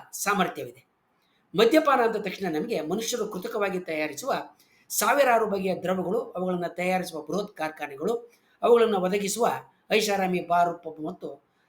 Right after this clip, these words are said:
ರೆಸ್ಟೋರೆಂಟ್‌ಗಳು ನೆನಪಿಗೆ ಬರ್ತವೆ. ಆದ್ರೆ ನಿಸರ್ಗ ಯ-, ಇವ್ಯಾವನ್ನೂ ಇಲ್ದೆ ಪ್ರಾಣಿಗಳಿಗೆ ಮದ್ಯವನ್ನ ಸರಬರಾಜು ಮಾಡುತ್ತೆ. ಅದೆಷ್ಟೋ ಕೀಟಗಳು, ಹುಳುಗಳು, ನೊಣಗಳು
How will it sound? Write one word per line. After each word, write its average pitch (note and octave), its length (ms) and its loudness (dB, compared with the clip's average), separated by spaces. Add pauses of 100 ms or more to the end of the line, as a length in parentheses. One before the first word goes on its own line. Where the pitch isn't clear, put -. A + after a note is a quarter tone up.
(120)
ರೆಸ್ಟೋರೆಂಟ್‌ಗಳು F3+ 800 -2
ನೆನಪಿಗೆ G3+ 300 2
ಬರ್ತವೆ. B2 380 -8 (460)
ಆದ್ರೆ A3+ 520 2 (220)
ನಿಸರ್ಗ B3 440 4
ಯ-, F3+ 240 2
ಇವ್ಯಾವನ್ನೂ G#3 580 2
ಇಲ್ದೆ F3+ 340 0
ಪ್ರಾಣಿಗಳಿಗೆ E3+ 680 -6 (360)
ಮದ್ಯವನ್ನ F#3+ 400 2 (240)
ಸರಬರಾಜು A#3 400 -4
ಮಾಡುತ್ತೆ. - 440 -2 (1200)
ಅದೆಷ್ಟೋ A3+ 440 4
ಕೀಟಗಳು, F3+ 540 0
ಹುಳುಗಳು, E3+ 440 -4
ನೊಣಗಳು E3+ 640 -2